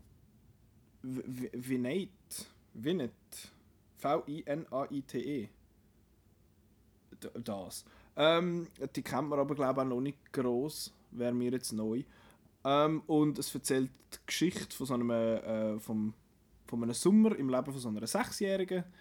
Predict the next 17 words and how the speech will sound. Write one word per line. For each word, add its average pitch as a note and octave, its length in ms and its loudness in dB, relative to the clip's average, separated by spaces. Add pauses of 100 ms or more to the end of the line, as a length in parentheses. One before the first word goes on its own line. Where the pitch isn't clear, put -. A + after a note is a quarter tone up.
(240)
Äh, C3 160 4
der B2+ 100 2
Marco C3 300 4
hebt B2+ 200 -2
sich A#2+ 120 -8
die - 100 -6
Ohren D3+ 240 2
zu, C#3+ 180 0
weil C3 100 2
er A#2+ 40 4
nicht A#2 180 0
möchte A#2+ 240 -6
wissen, A#2+ 200 -6
um G#2+ 60 -2
was A2 80 -4
es G#2 140 -12
geht. A2 220 -4